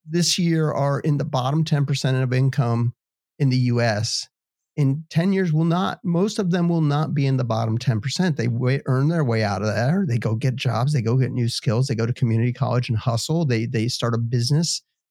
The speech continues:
Listen, this story is, is, is truly the American dream where the chicken salad chick is selling chicken salad out of the back of her car. A-, and fifteen years later, she, she owns a whole chain of restaurants up and down the U-, U S East Coast.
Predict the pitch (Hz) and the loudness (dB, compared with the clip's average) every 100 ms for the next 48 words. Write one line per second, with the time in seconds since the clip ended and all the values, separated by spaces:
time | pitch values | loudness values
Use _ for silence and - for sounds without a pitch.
0 | - 170 208 170 127 151 - 175 202 165 | -6 -2 0 0 0 -2 -2 -2 0 2
1 | 135 143 135 131 139 139 - 156 165 - | 2 2 2 0 0 -4 -2 -2 -2 -6
2 | - 262 302 131 117 113 110 127 110 123 | -2 0 2 2 2 0 0 0 0 0
3 | 113 117 110 110 - 156 143 135 135 151 | 0 0 0 0 -2 -2 0 0 0 0
4 | 170 131 - 117 123 - - 139 117 110 | 0 -2 0 0 0 -4 -2 0 0 -2
5 | - 156 120 123 110 113 110 113 113 127 | -2 -2 -2 -2 0 0 0 0 -2 0
6 | 123 123 113 101 - 190 156 104 135 _ | 0 -2 -4 -4 -2 -2 0 0 -2 _
7 | _ _ _ - 123 131 120 117 160 156 | _ _ _ -6 -2 0 0 0 -2 -2
8 | 147 131 123 113 117 123 175 123 110 110 | 0 2 2 0 0 0 0 0 0 -4
9 | - 135 - 123 120 120 113 - 107 110 | -4 -4 -2 0 2 2 0 -2 -2 -2
10 | 104 107 - 147 - 185 127 113 127 120 | -4 -4 -2 -4 -2 -4 -2 -2 -4 -2
11 | 117 107 104 104 107 110 - _ _ 139 | -2 0 -2 -2 -2 -4 -10 _ _ -8
12 | 110 110 - 107 - 233 208 110 | -4 -4 -2 -4 -2 -2 0 -2